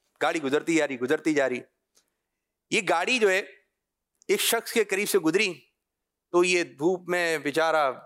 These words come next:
چلتا چلا آ رہا، اب یہ speed میں گاڑی کے شیشے اوپر فل اے سی چل رہا،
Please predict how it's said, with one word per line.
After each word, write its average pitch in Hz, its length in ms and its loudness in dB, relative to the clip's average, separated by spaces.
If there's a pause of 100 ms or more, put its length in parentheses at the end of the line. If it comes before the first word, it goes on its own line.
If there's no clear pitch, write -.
(120)
چلتا 165 260 -2
چلا 151 320 0
آ 147 40 0
رہا، 143 360 0
اب 135 120 -6
یہ 185 160 2
speed 196 360 -2
میں 180 260 -2 (840)
گاڑی 180 200 0
کے 165 100 -2
شیشے 170 280 0
اوپر 160 280 0
فل 190 320 0
اے 156 80 2
سی 160 140 -8
چل 147 200 -2
رہا، 151 340 -2